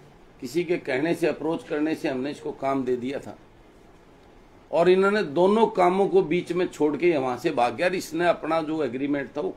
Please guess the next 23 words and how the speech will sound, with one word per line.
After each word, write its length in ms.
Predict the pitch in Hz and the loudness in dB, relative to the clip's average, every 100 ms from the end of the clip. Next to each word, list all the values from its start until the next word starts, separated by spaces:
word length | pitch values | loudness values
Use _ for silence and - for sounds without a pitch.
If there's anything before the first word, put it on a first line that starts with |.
| - | -6
खुद 180 | 170 143 | -4 -2
resign 360 | 135 123 123 | -4 -6 -8
किया 260 | 110 101 87 | -10 -12 -14
था 140 | 85 73 - - - - | -16 -20 -20 -20 -20 -10
और 120 | 139 143 | -6 -4
इसने 200 | 151 156 | 0 0
लिख 220 | 156 - | 0 2
के 140 | 202 | 2
दिया 220 | 180 170 | 4 2
था 100 | 151 | 2
कि 100 | 160 | 0
मैं 440 | 156 143 151 185 - - - - - - - - | 0 2 2 2 -2 -10 -20 -20 -20 -20 -20 -4
काम 260 | 139 151 175 | 0 2 2
करने 320 | 165 147 147 | 0 0 2
में 180 | 147 156 | 0 0
असमर्थ 520 | 139 - 135 147 135 | -4 -6 -4 -4 -4
हूँ, 220 | 139 220 | -6 -6
मेरी 280 | 165 139 147 | -4 -2 -2
capacity 520 | 147 135 143 127 147 | -2 -6 -6 -10 -6
नहीं 280 | 131 123 131 | -6 -4 -6
है, 180 | 117 - | -6 -6
मेरा 300 | - 131 135 | -6 -2 -4
काम 360 | 131 123 127 | -4 -6 -6